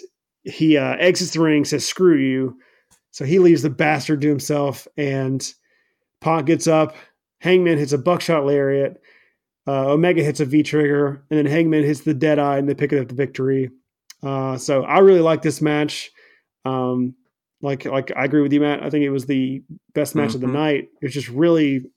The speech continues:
Speaker 1: from top to bottom, was really fun. And Pac and Omega picked up, I mean, uh, Omega and Hangman picked up a big
Speaker 2: Yeah.
Speaker 1: win.
Speaker 2: That's a big
Speaker 1: Um,
Speaker 2: deal because they were only
Speaker 1: even
Speaker 2: two and three.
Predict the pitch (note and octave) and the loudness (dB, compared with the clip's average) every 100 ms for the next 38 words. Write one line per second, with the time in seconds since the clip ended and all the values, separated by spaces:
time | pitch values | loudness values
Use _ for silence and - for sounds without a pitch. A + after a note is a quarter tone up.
0 | _ E3 D3 D#3 D3+ C3 C#3 C#3 C3 B2+ | _ -6 -2 -2 -2 -2 -2 -2 -4 -2
1 | C#3+ B2+ D3 C#3 C3+ C3 - _ _ _ | -2 -4 -6 -6 -4 -6 -10 _ _ _
2 | _ - C#3 C#3 C3+ C3 _ - F3+ G#3 | _ -8 -4 -2 -2 -4 _ -2 0 2
3 | G3+ G#3+ G3+ G3+ G3+ G3 - - E3+ E3 | 4 4 2 0 0 -2 -4 -2 2 2
4 | D#3 D#3 E3 E3 F3 F3 D#3+ C#3 D3+ D3+ | 2 0 -2 -2 0 2 2 2 0 0
5 | D3+ D#3+ G#3 F3 D3+ E3 E3+ C#3+ C#3 D#3+ | -2 0 0 2 0 -2 -2 -2 0 0
6 | D#3+ E3+ E3 F#3 _ _ - C3+ C3+ C3+ | 2 0 -2 -6 _ _ -12 -8 -4 -2
7 | C3 D3 D#3 A2+ G#2 G#2 B2+ C#3 C3+ D3+ | -2 0 0 0 -4 -8 -6 -2 2 2
8 | D3+ B2 G#2+ A#2 A#2 G#2+ G#2 | 2 -2 -8 -6 -6 -6 -10